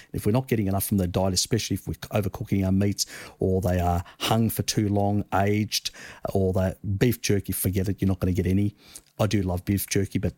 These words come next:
you know, I just know that I'm not gonna get any. I just accept that. But, uh,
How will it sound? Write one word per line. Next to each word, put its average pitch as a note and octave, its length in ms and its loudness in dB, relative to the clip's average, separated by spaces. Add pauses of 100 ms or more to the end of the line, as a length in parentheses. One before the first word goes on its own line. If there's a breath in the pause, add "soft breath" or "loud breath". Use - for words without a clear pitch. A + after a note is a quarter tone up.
you F#2 80 2
know, F2+ 180 2
I G2 100 4
just F2+ 240 -2
know F#2+ 240 2
that F#2 120 0
I'm F2+ 100 0
not F#2+ 140 0
gonna F#2 120 0
get F#2 140 0
any. A#2 300 0
I F#2 100 -6
just F#2+ 220 0
accept - 360 -2
that. E3+ 220 0 (840 loud breath)
But, B2 260 4
uh, B2+ 260 4